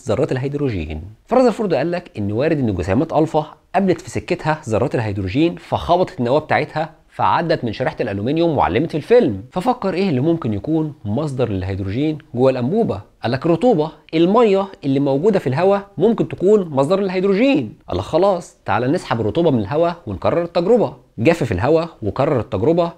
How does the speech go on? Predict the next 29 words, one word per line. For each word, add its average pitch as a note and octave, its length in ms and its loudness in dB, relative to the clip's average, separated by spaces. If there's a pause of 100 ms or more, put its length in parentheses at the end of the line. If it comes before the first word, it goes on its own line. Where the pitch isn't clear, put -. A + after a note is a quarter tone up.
(140)
لقى F#3+ 180 4
برضه F3 260 2
في E3+ 160 0
أنوية E3+ 260 2
هيدروجين C3 380 0
بتطلع F3 460 0
وبتعلم D3+ 420 2
في C#3+ 80 0
الفيلم. C3+ 400 2 (200)
قال D#3+ 80 -2
لك: F3 140 -4
"كده F#3 300 0 (180)
أنا G#2 120 -2
معايا A#2+ 160 0
احتمال B2+ 400 -4
من D3+ 100 2
اتنين، F2+ 440 -4 (240)
إن A3 100 4
وارد B3+ 240 6
يكون D#3+ 460 2 (220)
إن A2+ 180 -2
نسبة E3 320 -2
الهيدروجين G2+ 500 -4
الموجودة B2+ 480 0
في - 60 -2
الهواء A2+ 260 0
الجوي D3+ 460 2
هي F3+ 100 2
السبب، F#3+ 400 0